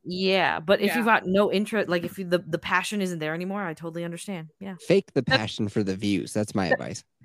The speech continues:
Speaker 2: Yeah, that's why I like to analyze movies. Like, my husband will be like, "How's that color of blood?" I'm like, "That's too orange." <laughs> Or, like, I'm like, "Oh, I can see the seam in this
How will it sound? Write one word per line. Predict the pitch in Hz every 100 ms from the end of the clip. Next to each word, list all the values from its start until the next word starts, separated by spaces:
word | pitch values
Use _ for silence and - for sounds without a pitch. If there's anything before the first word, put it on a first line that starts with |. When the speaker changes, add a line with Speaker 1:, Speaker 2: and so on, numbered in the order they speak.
| _ _
Speaker 2:
Yeah, | 240 220 214
that's | 208 -
why | 349 339
I | 311
like | 285
to | - -
analyze | 226 240 240 240 - - _
movies. | 220 226 233 294 302 262
Like, | 196
my | 220
husband | 240 240 247
will |
be | 220 214
like, | 202 - 233 _ _ _ _
"How's | - - 269
that | 294
color | - 262 262
of | 208
blood?" | 208 220 160 147 -
I'm | 175
like, | 190 180
"That's | - -
too | - 190
orange." | 175 208 247 - -
<laughs> | 302
Or, | 302
like, | 311 247 285
I'm | 240
like, | 226 202 202 196 190
"Oh, | 302
I | 277
can | 175
see | - 277
the | 233
seam | - 254 240 233
in | 220
this | 214 202 -